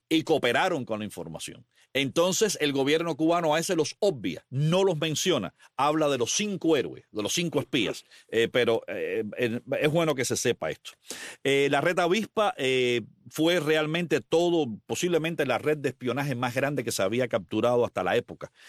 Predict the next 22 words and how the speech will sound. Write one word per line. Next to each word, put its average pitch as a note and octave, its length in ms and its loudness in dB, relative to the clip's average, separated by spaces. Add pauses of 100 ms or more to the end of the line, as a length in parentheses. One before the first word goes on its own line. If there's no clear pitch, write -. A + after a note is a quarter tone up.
(160)
en G#2 160 -4
Estados A2 520 0
Unidos. G2+ 460 -2 (280)
Vamos E3+ 200 -2
a E3 140 4
comenzar C#3+ 420 0
por B2 180 -4
Dimas C3+ 280 -2
Castellano. B2+ 600 0 (140)
Eh, G#2+ 160 -10
cuando C#3+ 280 2
llega G3 320 2
esta F#3 200 -2
noticia E3 420 0
en C#3+ 80 -4
mil F3+ 140 -2
novecientos D#3+ 500 0
noventa C#3+ 360 0
y D#3+ 60 4
ocho, A#2 760 2
Dimas D3 300 0
Castellano, D3 600 0